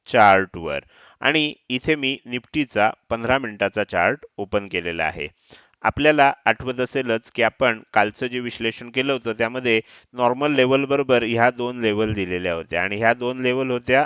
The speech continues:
रेझिस्टन्सच्या. जिथे गॅप तयार झालेली होती पूर्वी तर तिथे रेझिस्टन्स तयार होतो आणि किंमत जेव्हा त्याच्या खाली असते तेव्हा तो रेझिस्टन्स म्हणून काम करतो. तर आज जे ओपनिंग झालं ते तुमच्या इथे लक्षात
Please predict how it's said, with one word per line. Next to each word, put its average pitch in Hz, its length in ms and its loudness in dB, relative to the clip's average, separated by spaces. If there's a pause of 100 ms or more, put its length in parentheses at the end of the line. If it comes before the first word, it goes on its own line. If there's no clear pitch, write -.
(160)
रेझिस्टन्सच्या. 101 920 -4 (520)
जिथे 139 420 4 (420)
गॅप 117 220 4 (140)
तयार 120 220 8
झालेली 113 380 0
होती 113 280 -4
पूर्वी 110 500 -4 (320)
तर 120 120 -4
तिथे 127 380 4 (140)
रेझिस्टन्स 120 920 -6 (160)
तयार 117 220 6
होतो 98 380 -6 (340)
आणि 127 260 0
किंमत 123 400 -8
जेव्हा 120 180 0
त्याच्या 120 280 -2
खाली 135 280 2
असते 110 280 -2
तेव्हा 107 240 0
तो 117 180 -6
रेझिस्टन्स 104 640 -6
म्हणून 95 300 -14
काम 101 340 0
करतो. 82 420 -12 (380)
तर 156 120 6 (100)
आज 135 280 4
जे 156 80 0
ओपनिंग 156 460 -6
झालं 110 320 4 (200)
ते 113 60 -12
तुमच्या 120 340 -4
इथे 120 240 -2
लक्षात 120 280 -2